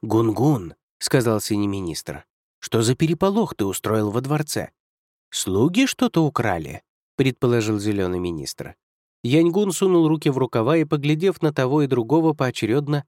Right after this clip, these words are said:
сказал: «Царя пытались отравить». Министры ошеломленно разинули рты, не веря своим ушам.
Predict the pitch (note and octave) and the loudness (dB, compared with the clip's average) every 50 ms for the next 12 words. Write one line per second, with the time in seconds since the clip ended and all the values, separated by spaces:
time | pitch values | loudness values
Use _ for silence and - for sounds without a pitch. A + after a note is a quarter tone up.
0 | _ - - - - A#2 G2 F#2 C2+ A#1+ A1 - _ _ _ _ _ _ _ _ | _ -10 -8 -4 -4 -4 -4 -4 -8 -10 -12 -18 _ _ _ _ _ _ _ _
1 | _ _ _ _ _ _ _ - - C3 A#2 A2 G2+ F2+ - F#2 D#2+ - D#2 D#2 | _ _ _ _ _ _ _ -2 0 2 2 2 0 -2 -2 -6 -8 -8 -10 -8
2 | D#2 - - - - - G2+ G2 F2+ F2 - - - _ _ _ _ _ _ _ | -6 -6 -6 -6 -6 -6 -6 -6 -8 -10 -12 -14 -18 _ _ _ _ _ _ _
3 | _ _ _ - - F#2 G2 G#2+ A#2+ C#3 D3 D3 - C#3 C#3+ C3 - - C3+ C3+ | _ _ _ -8 -4 -2 0 2 2 2 0 0 0 0 0 0 0 0 0 2
4 | C3+ C3+ C#3 C#3 C3+ C3+ B2+ B2+ B2 A#2 B2 B2+ B2 A#2+ A#2 A#2 A2+ A2+ - - | 2 2 0 0 0 0 0 0 0 0 0 0 0 0 0 0 0 -2 -2 -2
5 | B2+ G#2+ F#2+ F2+ E2 E2+ F#2 F#2 F#2 - - - G2 F#2+ F#2+ G2 F#2+ - - E2+ | -2 -2 0 0 0 0 0 -2 -2 -2 -2 -2 -2 -2 -2 -4 -6 -6 -6 -6
6 | D2 A1+ B1+ | -6 -8 -12